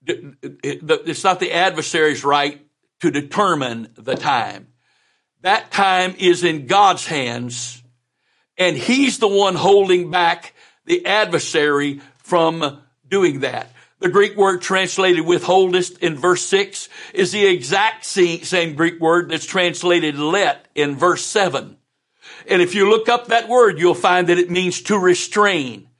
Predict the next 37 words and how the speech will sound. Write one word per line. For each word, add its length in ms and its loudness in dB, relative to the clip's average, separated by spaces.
Satan 460 0
has 420 0
no 140 2
restraint. 720 -4
He's 260 0
not 200 2
restraining 540 0
himself. 680 -2
In 180 2
the 120 2
plan 420 2
of 180 -2
God, 520 2
it 120 2
was 200 4
the 120 4
will 340 2
of 140 -4
God 380 2
for 140 2
the 140 2
church 500 2
to 100 0
pray 720 2
so 280 2
that 200 0
the 80 -2
Spirit 480 0
of 60 -8
God 300 6
working 380 2
through 320 0
the 100 -2
church 420 2
in 240 0
the 140 0
earth 600 4